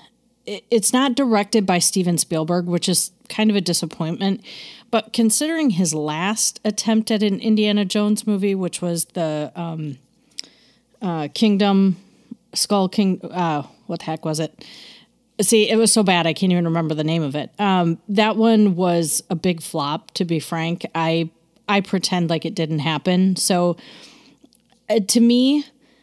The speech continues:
I am certainly willing to give this movie a chance. It's not that I'm not gonna see it. You know I will.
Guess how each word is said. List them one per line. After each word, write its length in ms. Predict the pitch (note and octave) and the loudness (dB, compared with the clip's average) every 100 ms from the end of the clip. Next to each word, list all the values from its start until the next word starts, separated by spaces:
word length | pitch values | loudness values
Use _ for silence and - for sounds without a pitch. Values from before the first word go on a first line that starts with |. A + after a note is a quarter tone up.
| _ _ _ _ _ _ - | _ _ _ _ _ _ -4
I 240 | G3 G#3+ - _ _ _ - | -2 -2 -4 _ _ _ 0
am 160 | B3 B3 | 2 4
certainly 340 | F#4 G4 E4 | 2 2 4
willing 320 | A3 G3 F#3+ | 4 6 4
to 100 | F#3+ | 2
give 220 | F3 F3 D#3+ | 0 0 0
this 220 | D#3 - | 0 2
movie 240 | E3 D3+ | 2 2
a 80 | D3+ | 0
chance. 420 | - D3+ D3+ D3 | -2 -4 -6 -4
It's 160 | F#3+ - | -2 0
not 180 | G#3 G3+ | 0 2
that 120 | G3+ | 2
I'm 140 | F#3+ | 4
not 160 | F3+ E3+ | 2 0
gonna 180 | F#3+ F3 | 0 0
see 240 | - E3+ | 0 0
it. 180 | E3 - | -2 -2
You 120 | D#3+ | -2
know 180 | D#3 D#3 | 0 0
I 140 | D#3 | -2
will. 420 | D3 D3 D3+ A3 | -2 -2 0 -2